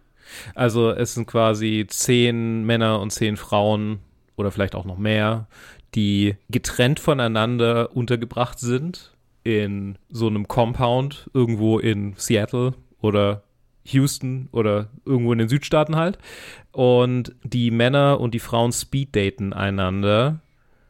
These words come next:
ungesehen. Also die Männer sehen sich untereinander, die Frauen sehen sich untereinander. Das ist eine Hetero-Show. Sie müssen quasi ein Soulmate irgendwie finden. Haben da mehrere, ich weiß gar nicht, wie lange die da drin sind, ob es eine Woche ist, aber sie sind da ziemlich,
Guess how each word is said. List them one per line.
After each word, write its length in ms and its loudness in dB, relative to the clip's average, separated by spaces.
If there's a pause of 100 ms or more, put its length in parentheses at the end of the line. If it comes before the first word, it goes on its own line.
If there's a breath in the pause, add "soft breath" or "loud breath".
(260)
ungesehen. 840 2
Also 140 -2
die 80 -4
Männer 220 4
sehen 220 4
sich 100 -4
untereinander, 520 0
die 100 -4
Frauen 260 0
sehen 160 -2
sich 100 -4
untereinander. 380 -2
Das 80 0
ist 60 -6
eine 100 2
Hetero-Show. 600 0 (500 loud breath)
Sie 200 2
müssen 360 2
quasi 680 2
ein 120 2
Soulmate 680 4
irgendwie 300 -6
finden. 540 -6 (320 loud breath)
Haben 200 0
da 180 2 (160)
mehrere, 500 2
ich 140 -4
weiß 140 2
gar 100 -2
nicht, 100 -2
wie 60 0
lange 180 2
die 80 -2
da 120 0
drin 260 0
sind, 160 0
ob 80 -2
es 100 -4
eine 200 0
Woche 260 2
ist, 240 0
aber 140 2
sie 80 2
sind 100 2
da 240 2
ziemlich, 560 0